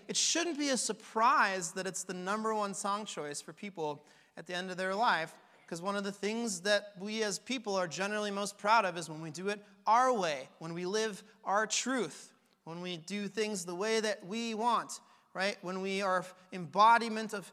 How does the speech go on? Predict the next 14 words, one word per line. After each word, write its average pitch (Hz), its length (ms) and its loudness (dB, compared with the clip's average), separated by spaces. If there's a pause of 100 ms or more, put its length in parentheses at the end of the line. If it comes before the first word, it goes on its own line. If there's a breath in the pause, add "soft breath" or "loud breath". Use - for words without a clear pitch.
self-care, 196 1040 0
right? 175 340 0
Who 220 80 -8
here 202 320 0
has 180 140 0
heard 202 320 -2
lately 196 260 -4
the 185 80 -10
phrase 202 320 -4
self-care 196 640 -2
and 160 100 -6
loves 175 160 -2
that 151 140 -4
phrase? - 360 -12